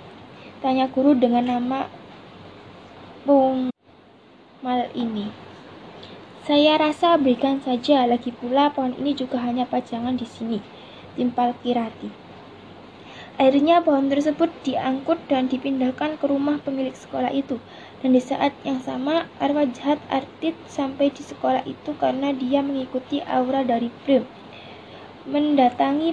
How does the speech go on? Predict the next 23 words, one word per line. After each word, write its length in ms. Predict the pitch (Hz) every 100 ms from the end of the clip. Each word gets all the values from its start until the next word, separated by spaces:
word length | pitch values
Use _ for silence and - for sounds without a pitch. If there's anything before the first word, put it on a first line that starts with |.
| 330
Prim 280 | 277 302 320
untuk 320 | 285 277 294
sekali 1040 | 294 - 294 - - - - - 269 269
lagi 640 | 269 254 254 - 294 320 320
membunuhnya. 920 | 302 294 262 240 240 247 254 262 - - - - -
Pohon 200 | 269 262
itu 400 | 269 294 330 339
sudah 320 | 330 302 277 262
dipindahkan 840 | 269 - 254 247 254 - 302 320 320 - - - -
dan 280 | 262 294 320 - - _ - -
dengan 340 | 269 277 311
mudahnya 640 | 311 294 277 247 269 330
Artit 360 | - 294 - 302
masuk 340 | 285 254 - 311
dalam 240 | 254 240 233
sekolah 260 | - 262
itu. 300 | 247 233 226 214 - - - -
Terus 220 | - 320 330
mengikuti 560 | 311 294 294 294 339
arah 260 | - 285 285
aura 320 | - 269 269 285
dari 320 | 247 240 240 -
Prim, 240 | 302 339